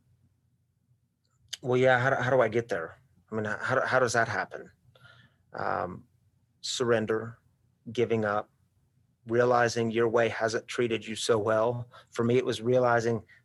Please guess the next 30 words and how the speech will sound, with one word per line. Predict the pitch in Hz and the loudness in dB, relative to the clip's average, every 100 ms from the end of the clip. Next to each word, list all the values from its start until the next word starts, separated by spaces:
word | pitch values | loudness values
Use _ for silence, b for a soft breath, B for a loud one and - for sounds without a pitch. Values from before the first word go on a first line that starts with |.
| - | -6
this | 117 - - | -4 -6 -4
religion | 113 113 117 117 | 0 2 0 -2
can't | 113 120 110 | -2 -4 -2
save | - 117 117 113 | 0 2 2 0
me. | 120 143 - b b b | -4 -4 -10 b b b
You | 107 107 | -4 0
know, | 110 | 2
one | 113 120 | 2 2
of | |
my, | 117 113 110 104 - | 2 0 0 -4 -6
um, | 101 95 90 - _ _ _ | -4 -4 -8 -18 _ _ _
I, | 104 - 104 | -12 -10 -8
I | |
got, | - - | -4 -2
I | 113 | 0
got | 127 117 - | 0 -2 -2
sober | - 127 120 117 113 - | 2 2 2 2 2 0
after | 110 - | -2 -2
my | 117 107 | -4 -2
first | 123 117 - | -2 -2 -2
year. | 131 131 | 0 0
I | 110 | 0
stayed | - 110 110 | -2 -4 -2
sober | 117 113 117 | 0 2 0
in | 110 | 0
the | |
basement | 104 113 117 123 120 | -2 -2 -2 -2 -2
of | 123 | -2
a | |
church, | - 170 - - - | -2 -4 -4 -10 -14